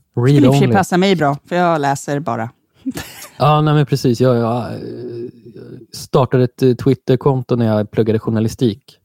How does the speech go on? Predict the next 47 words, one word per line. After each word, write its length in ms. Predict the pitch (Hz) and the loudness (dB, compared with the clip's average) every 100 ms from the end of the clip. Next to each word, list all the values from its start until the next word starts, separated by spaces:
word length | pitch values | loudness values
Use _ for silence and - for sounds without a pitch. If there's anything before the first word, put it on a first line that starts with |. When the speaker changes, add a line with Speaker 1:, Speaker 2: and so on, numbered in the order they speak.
| - | -4
Speaker 2:
tror 140 | 101 | -4
jag, 160 | 98 131 | -4 -10
och 100 | - | -6
skrev 220 | - 101 | 2 2
Speaker 1:
Mm. 120 | 104 - _ - | 0 -6 _ -8
Speaker 2:
ett 100 | - | -2
inlägg. 420 | 113 107 98 101 | 0 0 -2 -4
Sen 220 | - 120 | -4 -2
är, 140 | 110 101 | 0 -2
har 200 | 110 110 | -2 -2
jag 60 | |
inte 100 | 104 | -2
gjort 140 | 104 - | -4 -4
så 60 | |
mycket 160 | 104 95 | -8 -6
mer. 180 | 95 95 _ - - - - - - _ _ _ _ | -6 -8 _ -20 -16 -16 -16 -20 -20 _ _ _ _
Speaker 1:
Jag 140 | - 214 | -14 -4
känner 300 | 277 269 285 | 2 4 4
ju 100 | 294 | 2
att, 240 | 269 - - - 156 | -2 -6 -20 -16 -12
eh, 60 | |
Facebook 540 | 214 - 381 - 294 - | -6 0 0 0 -4 -2
vill 260 | 233 196 - - | 0 0 -2 -6
ta 140 | 190 | -6
betalt 400 | 175 175 151 147 | -6 -2 -2 -4
för 80 | 170 | -6
sina 240 | 165 156 | -2 -2
verified-konton 1000 | 147 165 156 151 151 139 - 135 - 151 | -2 -2 -2 -4 -6 -8 -10 -10 -8 -8
och 60 | 151 | -6
X 260 | 226 226 - | -8 -10 -8
vill 100 | 190 | -6
ta 160 | 170 | -4
betalt 460 | 156 151 143 131 - | -4 -4 -4 -6 -8
och 60 | 139 | -10
så 120 | 156 | -6
vidare. 160 | 139 | -6
Snart 260 | - 214 226 | -4 -2 -2
får 120 | 240 | -4
jag, 260 | 220 196 - | -4 -4 -8
tycker 420 | 202 - 180 170 | -14 -10 -6 -6
varenda 440 | 165 170 170 170 | -2 -2 -2 -4
konto 340 | 160 175 170 202 | -6 -8 -8 -10
tydligen 360 | - 147 127 | -10 -8 -8
att 120 | 113 - | -8 -4
jag 80 | |
ska 100 | 123 | -2
Speaker 2:
Mm. 120 | 110 | -2